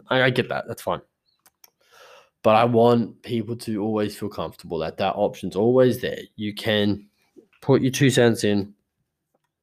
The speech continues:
Of course, you don't have to. You can just send me a message and I'll read it out.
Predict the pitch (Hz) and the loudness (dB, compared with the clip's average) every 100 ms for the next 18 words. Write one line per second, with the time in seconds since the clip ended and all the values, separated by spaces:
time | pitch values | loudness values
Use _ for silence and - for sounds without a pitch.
0 | _ _ _ - - - - 90 107 - | _ _ _ -20 -20 -20 -14 -12 -12 -4
1 | 110 101 - 98 92 92 98 - - - | -2 -2 -6 -6 -4 -4 -4 -8 -10 -18
2 | - - 104 107 98 - 110 143 160 147 | -18 -14 -8 -4 -4 0 2 6 6 6
3 | 139 - 135 127 131 123 104 117 113 117 | 4 4 4 4 4 2 2 0 0 0
4 | 117 113 107 95 85 76 | 2 0 2 2 0 -4